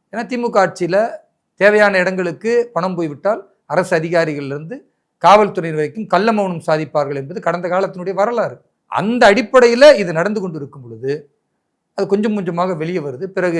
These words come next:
எதிர்க்கட்சிகள் அதை பெரிதுபடுத்தி, மக்களிடத்துல கு-, இருக்கிற விஷயத்தெல்லாம் ஊடகத்துக்கு கொண்டு போய், சம்பந்தப்பட்ட சாட்சிகளை பற்றிலாம் பேசும் பொழுது, பிறகு அரசு கண் விழிக்கிறது. பெயரளவுல ஒரு விசாரணை நடத்தப்படுகிறது. பெயரளவுல ஒருவர் கைது செய்யப்படுகிறார்.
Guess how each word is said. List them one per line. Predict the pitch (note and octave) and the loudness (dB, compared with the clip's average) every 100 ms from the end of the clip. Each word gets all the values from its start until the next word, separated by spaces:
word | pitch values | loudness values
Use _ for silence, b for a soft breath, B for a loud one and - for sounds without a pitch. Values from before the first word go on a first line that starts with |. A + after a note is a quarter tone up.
| D3+ | -2
எதிர்க்கட்சிகள் | E3 F3+ E3 D#3+ D3 C3+ | -4 -4 -6 -6 -4 -4
அதை | B2+ A#2+ _ | -6 -12 _
பெரிதுபடுத்தி, | D#3 F3 D3 C3+ A2+ F3 D3 | -6 -6 -6 -8 -10 -10 -10
மக்களிடத்துல | C3+ F3 D3+ C#3+ B2+ - | -6 -4 -4 -6 -14 -10
கு-, | B2+ B2+ | -8 -6
இருக்கிற | B2+ C3+ B2+ | -6 -8 -10
விஷயத்தெல்லாம் | A2+ C#3+ A#2 C#3+ C#3 | -10 -12 -8 -8 -4
ஊடகத்துக்கு | F3+ E3+ - C3 A#2 | -2 -2 -6 -14 -20
கொண்டு | C3 B2+ | -16 -16
போய், | A2+ A2+ D#3+ _ _ _ | -14 -16 -18 _ _ _
சம்பந்தப்பட்ட | F3+ A3 G#3+ E3+ D3+ | -2 0 -2 -4 -4
சாட்சிகளை | - F3+ F#3 F#3 D#3+ | 0 0 0 -4 -4
பற்றிலாம் | B2+ B2 D3+ E3 | -6 -8 -6 -4
பேசும் | - G#3 G#3 D3 | 2 2 2 -6
பொழுது, | A#2+ A#2+ - _ _ _ _ F3 | -12 -14 -18 _ _ _ _ 0
பிறகு | A3+ C4+ C4+ B3 G3 E3 | 4 4 6 6 4 2
அரசு | D#3+ F#3 - F#3 D#3 | 0 0 -2 -2 -2
கண் | D#3 E3 | -4 -6
விழிக்கிறது. | D#3 C3+ C3+ A#2+ C3+ G3+ _ _ _ | -6 -8 -10 -12 -14 -16 _ _ _
பெயரளவுல | F#3 A3 A3 A3 A3 G3+ | 4 6 8 6 6 4
ஒரு | E3 | 2
விசாரணை | D3 F3 E3 D#3 | 0 2 2 0
நடத்தப்படுகிறது. | C3+ B2+ - A#2+ A#2 A2 A2 E3+ - _ - | -8 -12 -14 -18 -18 -18 -18 -20 -20 _ 2
பெயரளவுல | F#3+ A3+ A3+ A#3+ A3 | 6 8 8 8 8
ஒருவர் | F#3+ G#3+ A3 E3 | 6 6 4 2
கைது | F#3 D#3+ | -2 -2
செய்யப்படுகிறார். | D#3+ C3+ C3 B2 D#3 | -6 -6 -12 -8 -8